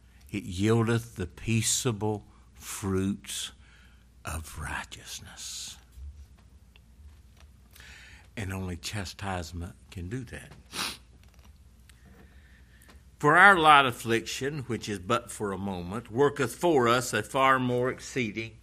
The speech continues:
and eternal weight of glory, while we look not at the things which are seen,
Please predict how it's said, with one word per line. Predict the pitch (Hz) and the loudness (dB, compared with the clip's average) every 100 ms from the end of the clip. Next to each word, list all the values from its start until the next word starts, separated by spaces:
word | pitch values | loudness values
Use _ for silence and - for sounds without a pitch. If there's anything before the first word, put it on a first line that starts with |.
| - - - | -20 -20 -16
and | 107 | -8
eternal | 104 98 117 113 110 | -6 -4 -4 -2 -2
weight | 107 110 | -2 -2
of | 127 101 | -4 -6
glory, | 92 90 95 - - - - - - - - | -6 -4 -6 -10 -16 -16 -16 -18 -20 -20 -12
while | - 117 | -4 0
we | 120 | 2
look | 120 165 | 2 2
not | 147 160 135 | 4 4 2
at | |
the | 143 | -4
things | 120 139 147 120 | 0 2 2 -4
which | 143 - | -8 -8
are | 127 | -14
seen, | - 123 113 117 127 | -8 -4 -2 -2 -6